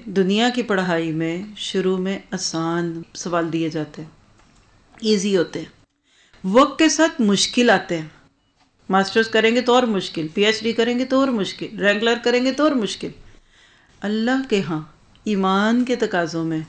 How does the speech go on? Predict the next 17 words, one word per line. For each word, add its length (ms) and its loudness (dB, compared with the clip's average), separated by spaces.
بالکل 340 -2
ہی 100 -2
opposite 500 -8
ہے۔ 40 -18
نیا 240 2
نیا 160 2
ایمان 420 2
اندر 260 -2
آتا 280 -6
ہے، 60 -14
نیا 260 2
نیا 180 0
اسلام 420 -4
سمجھ 300 -6
آتا 220 -4
ہے 40 -4
نا، 80 -8